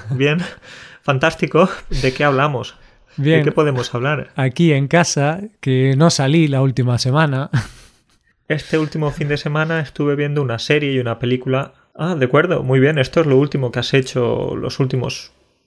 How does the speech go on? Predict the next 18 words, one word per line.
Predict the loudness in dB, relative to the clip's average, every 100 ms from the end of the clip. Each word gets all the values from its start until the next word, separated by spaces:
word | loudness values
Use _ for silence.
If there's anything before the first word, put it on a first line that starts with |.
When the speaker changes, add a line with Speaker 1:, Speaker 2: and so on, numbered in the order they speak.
| _
Speaker 2:
veinte | -2 0 2 0
fines | 0 -2 -4 -4
de |
semana. | -4 -2 -2 -2 -4 -4 0 2
Yo | 2
me | 0
incluyo, | -2 -4 -4 -8 -10
sí. | -8 -8
<laughs> | -8 -12 -18 -18 -20 -20 _ -20 -20 _ -20 -20 -16 -14 -16 -16
Speaker 1:
Pues | -2 -2 0
sí, | 0 2
no, | 2 2
no | 2 2
son | 2
los | 0
mejores | 0 -2 -4 -4
tiempos | -4 -2 -4 -4
para, | -6 -4 -4 -2 0 -2